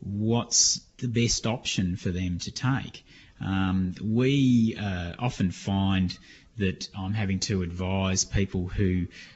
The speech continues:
uh, might be, say, for argument's sake, on a level three package, which is a sub-, substantial amount of support for someone living at home. Um, but if they, what I'm telling families is, yes, but if you need,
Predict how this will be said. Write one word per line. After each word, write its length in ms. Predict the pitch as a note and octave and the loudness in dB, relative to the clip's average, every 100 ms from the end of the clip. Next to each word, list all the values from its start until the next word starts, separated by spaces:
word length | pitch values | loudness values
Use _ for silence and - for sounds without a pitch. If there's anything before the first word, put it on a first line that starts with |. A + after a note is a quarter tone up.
| - - | -14 -10
uh, 240 | E2+ E2+ | -8 -6
might 360 | F2 G2 F#2+ - | -4 -2 -2 0
be, 160 | F2 | 0
say, 340 | E2 - F2+ E2+ | 2 2 2 -4
for 180 | - | -6
argument's 400 | E2+ E2+ F2 E2+ | -6 -6 -6 -6
sake, 240 | - E2+ - | -6 -8 -6
on 120 | E2+ | -6
a 40 | |
level 300 | E2+ F2 F2 | -4 -4 -6
three 520 | E2 - F#2+ F#2+ G2 F#2+ | -8 -6 0 2 4 2
package, 560 | G#2 G#2 F3+ F3 - | 0 -2 0 0 0
which 240 | G2+ F#2+ - | -2 -2 -2
is 160 | E2+ | -2
a 100 | E2 | -4
sub-, 340 | - - F#2 - | -4 -4 -6 -6
substantial 800 | - F2+ - - F2+ G2+ - E2 | -6 -2 -2 -2 -4 -4 -6 -6
amount 380 | F2 F2+ F#2+ - | -6 -8 -8 -6
of 100 | - | -2
support 460 | - - G2+ A2 | -2 0 0 0
for 80 | - | -2
someone 400 | - F2+ F2+ F2 | -2 0 -2 -2
living 280 | F2+ F2+ F2 | -2 -2 -4
at 100 | - | -6
home. 520 | - F#2+ F#2+ E2+ D#3+ - - - - | -2 -2 -2 -2 -4 -4 -14 -20 -6
Um, 400 | F#2+ G2 G2 F#2+ - - - - _ - - - | 0 4 4 4 0 -12 -20 -20 _ -12 -12 -4
but 180 | C3 | 2
if 180 | B2 B2+ | 4 4
they, 460 | B2+ A#2 A2+ A2+ A2+ | 4 6 6 6 4
what 180 | A2 A#2+ | 4 2
I'm 120 | G2+ | 2
telling 360 | - D3+ G#2+ F#2 | 0 2 2 2
families 440 | F#2+ F2+ F#2+ G2 | 2 2 2 2
is, 160 | G2 G#2+ | 0 2
yes, 220 | A2+ - | 2 2
but 160 | G2+ | 2
if 200 | A#2 D#3 | 0 2
you 320 | C#3 C3+ B2 G2 | 2 4 6 4
need, 540 | A2 A2+ A2+ A2 G#2+ | 6 6 8 6 4